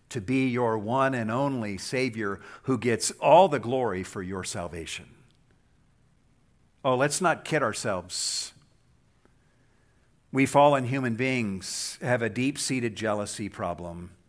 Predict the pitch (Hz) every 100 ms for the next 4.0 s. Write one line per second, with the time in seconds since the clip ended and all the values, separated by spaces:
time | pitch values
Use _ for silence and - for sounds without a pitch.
0 | _ _ _ _ _ _ - 110 101 -
1 | 120 117 110 101 - 107 104 110 113 123
2 | 131 110 107 104 95 - 120 107 101 98
3 | 98 95 92 - 98 - 87 82 78 98